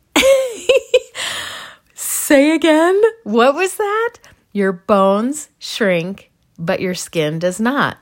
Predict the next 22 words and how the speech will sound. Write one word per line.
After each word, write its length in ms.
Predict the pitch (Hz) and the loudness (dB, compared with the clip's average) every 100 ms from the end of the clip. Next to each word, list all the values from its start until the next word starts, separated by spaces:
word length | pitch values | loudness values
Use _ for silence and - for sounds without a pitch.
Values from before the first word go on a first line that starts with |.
| _ _ _ _ _ _ _ - | _ _ _ _ _ _ _ -20
So 420 | - 208 170 - - - - - - - | -4 0 0 0 -10 -20 -20 -20 -8 2
in 320 | 262 302 254 | 4 4 2
that 240 | 185 160 | 0 -2
video, 420 | 170 165 160 151 160 | -2 -2 -2 -6 -6
he 180 | 180 | -6
talked 300 | 170 160 151 | -4 -4 -6
about 240 | 180 165 165 | -6 -6 -6
the 80 | 165 | -6
good 460 | 160 151 160 160 _ | -2 -2 -2 -6 _
supplements 880 | - 190 170 151 147 - 180 - - _ - | -6 -4 -2 -4 -6 -8 -10 -12 -12 _ -8
and, 360 | 170 160 156 - | -4 -4 -6 -6
uh, 240 | 160 156 | -4 -4
food 500 | - 320 190 220 254 | 0 2 2 0 -4
that 320 | 190 175 165 117 | -6 -2 -2 -2
you 160 | 175 | -6
can 220 | 165 147 | -6 -6
get 360 | 160 240 - 175 | 0 0 -2 -6
these 360 | 160 147 151 - | -6 -6 -8 -6
vitamins 680 | 165 147 151 139 151 - | -4 -4 -4 -8 -8 -12
through. 480 | - 165 147 139 175 - - - - - | -6 -2 0 0 -2 -8 -20 -20 -16 -8
Um, 480 | 147 - 69 131 - 170 | -4 -4 -6 -8 -14 -6
just, 360 | 175 160 - | -2 -2 -4